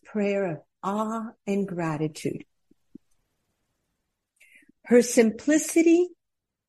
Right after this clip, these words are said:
was also lived in her relationship with the Holy Spirit,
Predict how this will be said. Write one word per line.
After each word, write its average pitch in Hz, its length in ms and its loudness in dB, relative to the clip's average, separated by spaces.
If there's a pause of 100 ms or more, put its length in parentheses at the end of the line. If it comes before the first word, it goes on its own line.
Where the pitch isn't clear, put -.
(640)
was 208 260 0
also 247 480 2
lived 214 480 2
in 208 180 0
her 208 140 0
relationship 214 880 0
with 214 160 -4
the 214 80 -2
Holy 185 380 0
Spirit, - 800 -4